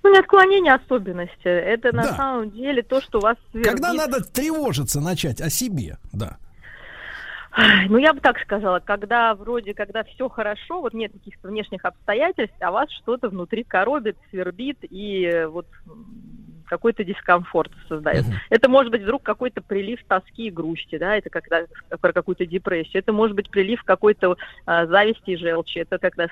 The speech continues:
Speaker 1: нарциссическая какая-то, да, история. То есть вот вы сидите рядом,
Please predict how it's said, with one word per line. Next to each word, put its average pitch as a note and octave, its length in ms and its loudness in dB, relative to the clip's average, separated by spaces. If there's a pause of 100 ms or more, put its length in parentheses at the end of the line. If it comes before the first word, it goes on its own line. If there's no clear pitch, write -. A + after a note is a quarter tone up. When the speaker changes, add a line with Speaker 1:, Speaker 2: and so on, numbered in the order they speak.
Speaker 1:
нарциссическая F3 800 -8
какая-то, D#3 560 -8
да, G3 160 -4
история. E3+ 380 -6
То - 340 -18
есть D#3 100 -12
вот E3 80 -12
вы E3+ 140 -8
сидите A3 400 -4
рядом, D#3+ 340 2